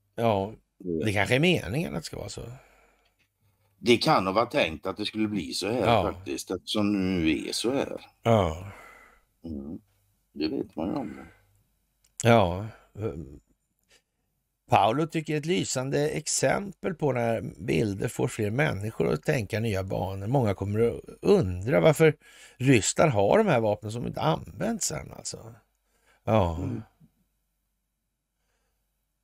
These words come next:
Speaker 2: Det kan man ju hoppas på, och det tror jag han har rätt i. Det kommer ju en del kommer
Speaker 1: Mm.
Speaker 2: fan att börja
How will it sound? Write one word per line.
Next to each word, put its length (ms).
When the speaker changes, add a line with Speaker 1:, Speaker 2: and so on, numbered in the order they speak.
Speaker 2:
Det 100
kan 160
man 140
ju 40
hoppas 340
på, 80
och 120
det 200
tror 260
jag 60
han 100
har 100
rätt 260
i. 80
Det 120
kommer 380
ju 100
en 100
del 280
kommer 320
Speaker 1:
Mm. 160
Speaker 2:
fan 180
att 60
börja 260